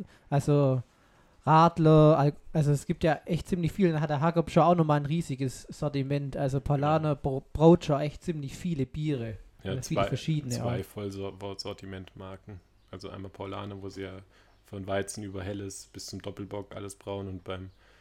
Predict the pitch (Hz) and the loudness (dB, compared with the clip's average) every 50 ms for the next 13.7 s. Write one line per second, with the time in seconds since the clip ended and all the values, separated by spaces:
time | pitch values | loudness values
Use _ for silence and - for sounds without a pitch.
0 | _ _ _ _ - 101 95 - - - - - 104 101 98 95 95 92 95 92 | _ _ _ _ -10 -10 -10 -10 -12 -14 -14 -10 -8 -8 -6 -4 -4 -4 -2 -2
1 | 92 92 92 95 90 - 95 95 92 92 92 - - 98 92 90 92 92 98 92 | -2 -4 -4 -6 -8 -10 -12 -12 -12 -14 -14 -12 -10 -10 -10 -10 -10 -12 -12 -12
2 | 95 95 95 95 95 101 92 92 95 101 98 95 - - 104 95 95 104 101 - | -10 -10 -10 -12 -10 -8 -6 -6 -4 -6 -6 -8 -8 -10 -10 -8 -6 -6 -6 -8
3 | - 113 101 98 95 - _ _ _ _ _ _ _ _ _ - - - 98 92 | -12 -16 -16 -16 -16 -18 _ _ _ _ _ _ _ _ _ -10 -4 -2 -2 -2
4 | 87 - 92 90 - 101 107 107 104 95 95 98 98 95 95 92 - - - 98 | -2 -4 -8 -10 -10 -8 -8 -6 -6 -6 -6 -8 -8 -8 -8 -10 -12 -10 -8 -8
5 | 98 98 101 95 95 95 95 95 - - - - 95 95 95 92 - _ _ - | -6 -6 -6 -8 -8 -8 -8 -10 -14 -16 -16 -16 -14 -16 -16 -16 -20 _ _ -18
6 | 98 95 95 95 95 98 98 98 101 98 98 98 _ - 101 98 95 95 90 - | -16 -14 -14 -12 -10 -10 -10 -10 -12 -12 -16 -16 _ -18 -16 -16 -16 -16 -18 -18
7 | 104 104 98 98 _ _ _ _ _ _ _ _ _ - 127 127 127 123 120 110 | -18 -18 -20 -20 _ _ _ _ _ _ _ _ _ -14 -10 -8 -8 -8 -8 -8
8 | - 147 139 139 151 165 180 185 170 - 165 156 147 147 139 - 165 160 - 160 | -6 -4 -2 -2 0 2 4 4 4 4 2 0 0 0 -2 -2 -2 0 2 2
9 | 143 143 135 135 135 - - 143 139 - - - 151 - - 160 151 160 151 - | 2 2 2 -2 -4 -6 -4 -6 -6 -6 -6 -8 -6 -4 -4 -4 -2 -2 -2 -2
10 | 156 147 147 139 139 139 - - - 156 165 156 - - 151 143 147 131 123 - | 0 0 0 -2 -2 -4 -8 -4 -2 -2 -2 -2 -2 -6 -6 -6 -6 -8 -6 -4
11 | 151 147 139 143 135 143 147 147 147 - 170 139 139 135 - - 160 147 143 135 | -4 -2 -2 0 0 0 0 0 0 -4 -8 -10 -10 -10 -6 -6 -6 -4 -4 -4
12 | 127 120 - - - - - - - 147 139 131 - - - 131 139 135 - 131 | -6 -6 -8 -14 -20 -18 -10 -6 -4 -4 -2 -4 -4 -2 2 2 2 2 2 -2
13 | - 131 131 127 127 - - - 139 135 135 135 131 127 | 0 0 2 2 2 0 0 -2 2 4 4 4 4 4